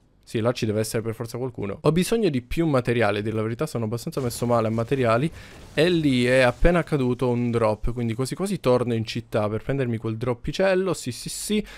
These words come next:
Ok, ad armi adesso non siamo messi malissimo volendo. No, raga, vi dico io che c'è qualcuno là.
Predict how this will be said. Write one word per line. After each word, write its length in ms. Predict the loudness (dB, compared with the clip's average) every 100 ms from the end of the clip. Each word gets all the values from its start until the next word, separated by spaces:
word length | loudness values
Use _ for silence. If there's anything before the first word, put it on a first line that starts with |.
| -20 -4
Ok, 140 | 4
ad 160 | 8 10
armi 240 | 8 8
adesso 220 | 2 2 0
non 100 | 0
siamo 260 | 0 2 2
messi 340 | 2 0 0
malissimo 600 | 0 0 -4 -4 -4 -2
volendo. 480 | 0 0 0 -2 0
No, 100 | 2
raga, 240 | 2 4 2
vi 80 | 0
dico 240 | 0 2
io 180 | 2 2
che 120 | -2
c'è 120 | -2
qualcuno 440 | -4 -4 -2 -2 0
là. 200 | 0